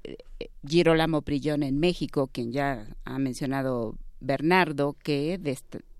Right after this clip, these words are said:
desarrolla todo un cierre de instituciones, por ejemplo, cierra la, el seminario de la Compañía de Jesús en México,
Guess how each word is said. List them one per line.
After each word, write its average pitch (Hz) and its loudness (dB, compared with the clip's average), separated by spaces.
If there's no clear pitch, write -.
desarrolla 147 0
todo 143 2
un 135 2
cierre 147 2
de 120 -2
instituciones, 160 2
por 147 -2
ejemplo, 165 -2
cierra 156 -2
la, 135 -2
el 143 0
seminario 143 0
de 123 -2
la 127 -4
Compañía 131 -2
de 131 -2
Jesús - -6
en 127 0
México, 147 2